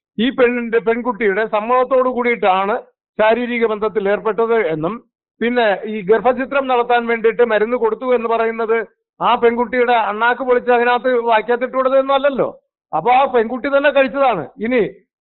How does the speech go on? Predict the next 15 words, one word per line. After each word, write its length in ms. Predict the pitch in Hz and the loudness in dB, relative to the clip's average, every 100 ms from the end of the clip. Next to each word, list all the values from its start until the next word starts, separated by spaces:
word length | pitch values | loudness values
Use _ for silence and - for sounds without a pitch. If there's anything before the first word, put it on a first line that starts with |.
| 175 | -6
ഈ 120 | 240 | -6
കുഞ്ഞുണ്ടായി 760 | - 208 254 254 233 269 285 | -2 -2 0 0 2 2 2
എന്ന് 180 | 294 269 | 0 0
പറയുന്നു 560 | 269 262 254 214 156 - _ _ 160 | 2 2 0 -2 -6 -10 _ _ -2
രാഹുൽ 240 | 185 214 254 | 0 2 0
മാങ്കൂട്ടത്തിന് 840 | 247 247 254 233 247 254 247 240 | -2 -2 -4 -2 0 0 -2 0
ആണെന്ന് 500 | 240 220 240 254 254 | 2 2 2 0 -2
എന്താണ് 460 | 220 233 254 254 247 | -2 -2 -2 -2 -2
തെളിവ്? 300 | 233 233 247 254 - _ _ | 0 2 0 -2 -14 _ _
കാരണം 340 | 196 240 269 269 | 0 2 -2 -2
ഈ 140 | 202 | -4
നമ്മള് 460 | 196 208 254 277 262 | -4 -2 2 2 2
മുൻപ് 280 | 220 226 | 0 0
അറിഞ്ഞിരുന്നതെന്ന് 560 | 254 233 254 262 262 254 | 0 0 -2 0 0 2
പറഞ്ഞാൽ 340 | 240 233 269 | 0 0 -2